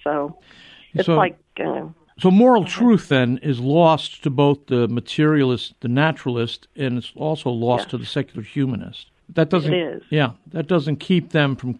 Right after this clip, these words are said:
Speaker 2: cl-, at least with the secular humanist, it doesn't keep them from claiming moral truths. I mean, uh, there's
Speaker 1: Mm-hmm.
Speaker 2: a, a British philosopher, John Gray, who's always attacking secular humanism as being dishonest and, and actually still
Speaker 1: Mm-hmm.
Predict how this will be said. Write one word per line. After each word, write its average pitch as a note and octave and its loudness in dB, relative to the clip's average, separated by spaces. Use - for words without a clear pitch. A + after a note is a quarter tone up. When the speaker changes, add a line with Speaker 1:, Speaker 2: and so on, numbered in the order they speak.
Speaker 2:
cl-, - -18
at C#3+ -4
least E3 -6
with C#3 -6
the A#2+ -8
secular C#3 -2
humanist, B2 -2
it D#3 -4
doesn't C#3 0
keep - -6
them G#2 -8
from A#2+ -8
claiming C#3 -2
moral A#2 -4
truths. - -14
I - -12
mean, C3 -2
uh, A#2+ -8
there's A2 0
Speaker 1:
Mm-hmm. A2 0
Speaker 2:
a, C3+ -6
a - -6
British C3+ 2
philosopher, B2 -4
John A#2+ -4
Gray, B2+ 2
who's A2+ -8
always C3+ 0
attacking D#3 -4
secular B2 -6
humanism A#2+ -8
as B2+ -6
being C3 0
dishonest B2+ -2
and, G#2+ -10
and A#2+ -4
actually B2+ -4
still D#3+ 2
Speaker 1:
Mm-hmm. - -20